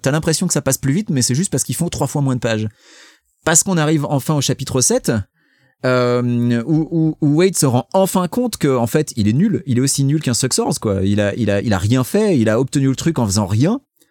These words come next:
Et là, et là, t'as l'apparition, euh, du, euh, du Hall of Fame, t'as le, le scoreboard qui apparaît. Et là, moi, je me suis posé la question, mais à quoi bon si, euh, parce que Lohengrin explique,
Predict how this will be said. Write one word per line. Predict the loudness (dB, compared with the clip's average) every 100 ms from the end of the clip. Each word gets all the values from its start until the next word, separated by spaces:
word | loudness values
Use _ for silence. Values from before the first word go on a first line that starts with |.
| _ -20 -20 _ _ _
Et | 0 2
là, | 4 2 0 -4
et | 0
là, | 0 0
t'as | 0
l'apparition, | 0 0 -2 -2 -2 -2 -2 -6 -2
euh, | 0 0 0
du, | 0 0 2
euh, | 2
du | 2
Hall | 2
of | 2
Fame, | 2 0 0 0
t'as | 0 2
le, | 2 2
le | 0
scoreboard | 2 0 2 2 2 0
qui | 0 -2
apparaît. | 0 0 0 -2 _ _ _ _ _ _ _ _ -2
Et | 2
là, | 2
moi, | 2
je | 0
me |
suis | -2 -2
posé | 0
la | 0
question, | 0 0 0
mais | 0
à | 0
quoi | -2 0
bon | -2 -4
si, | -4 -2 -2 -2
euh, | -2 -2
parce | -2 -2
que | 0
Lohengrin | 0 2 2 2
explique, | 0 0 -2 -2